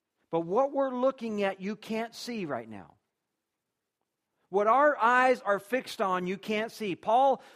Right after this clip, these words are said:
Paul doesn't open up the paper and look at his stock account every day. He doesn't open up the, the, the, the, the email to find out where he falls on the pecking order of his, uh, career. He doesn't open up to see what size house he could.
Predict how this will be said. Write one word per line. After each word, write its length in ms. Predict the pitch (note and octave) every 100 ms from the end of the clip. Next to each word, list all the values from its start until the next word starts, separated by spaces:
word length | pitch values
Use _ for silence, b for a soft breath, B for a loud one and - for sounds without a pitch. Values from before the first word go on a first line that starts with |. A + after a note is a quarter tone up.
| B
Paul 260 | G#3 B3+ C#4+
doesn't 340 | C4+ B3 A#3 A3
open 340 | A3+ B3 A#3+
up 340 | A#3 A3+ - _
the 80 | F#3
paper 480 | F#3+ A3+ A3+ A3+ A3
and 160 | G3 G3
look 220 | A3+ A3+
at 80 | G3+
his 180 | G3+
stock 340 | - A3+ A3 A3+
account 380 | G#3+ G#3+ G#3 G#3
every 240 | G3+ G3+
day. 300 | G3 G3+ G3
He 80 | G3
doesn't 300 | A3 B3+ B3
open 280 | B3+ A#3+ A#3
up 200 | A#3 A#3
the, 240 | G#3 G3 B B B
the, 300 | F#3 F#3+ F#3 F#3
the, 200 | F#3 F#3
the, 220 | F#3 F#3
the 240 | G3 G#3
email 500 | A#3 C4 B3+ A#3+ A3+
to 120 | G3+ G#3
find 260 | A#3 A3+
out 200 | A3 G#3+
where 240 | G3+ A#3+ B3
he 280 | A#3+ A#3 - b b
falls 420 | - B3 B3+ A#3+
on 80 | G#3+
the 100 | G#3
pecking 440 | G3+ B3+ B3 A#3+ A#3
order 480 | A3+ B3 A#3 A#3
of 120 | G#3+ F3+
his, 320 | G#3+ G3 -
uh, 160 | G3+
career. 540 | F#3 G3 G#3+ A#3 A#3 A3+
He 140 | G#3
doesn't 360 | F#3+ C4+ B3+ C4+
open 300 | C4 C4 A#3+
up 220 | A#3 A#3
to 120 | G#3
see 360 | - B3+ B3 G#3 B B
what 240 | G#3 C4
size 380 | - C4 B3+ A#3+
house 420 | F#3+ A3+ B3+ B3
he 120 | A#3 A#3
could. 380 | A#3+ A#3+ A#3